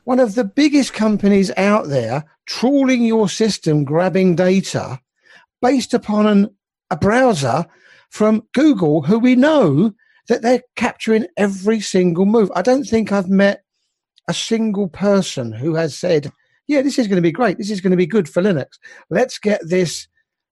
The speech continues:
moving and let's get this working." And then Reddit jumps in, and you gotta love Reddit for when they do this sort of thing. They went, "Oh, yeah, look,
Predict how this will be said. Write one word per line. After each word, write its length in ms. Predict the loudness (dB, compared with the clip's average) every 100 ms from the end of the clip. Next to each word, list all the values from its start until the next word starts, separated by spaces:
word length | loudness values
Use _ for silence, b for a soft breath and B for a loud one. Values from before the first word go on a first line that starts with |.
| _ -2
moving 440 | 4 4 4 2
and 140 | 2 0
let's 200 | 0 -4
get 300 | -4 -4 -4
this 260 | -6 -4
working." 500 | -2 -2 -2 -6 -14 -16 b b b b
And 140 | 0
then 220 | 2 0 -2 _ _ _
Reddit 420 | -4 -2 0 -2 -4
jumps 380 | -4 -4 -4
in, 140 | -2 0
and 140 | 0
you 60 | 0
gotta 220 | 0 0
love 220 | -2 -2
Reddit 300 | -2 -2 -4
for 80 | -6
when 120 | -4
they 120 | -4
do 160 | -2 -2
this 180 | -4 -6
sort 120 | -10
of 60 | -8
thing. 140 | -4
They 80 | 0
went, 160 | -2 0
"Oh, 240 | 2 2
yeah, 300 | 2 2 0 -2 _ _ -4
look, 300 | 0 0 -4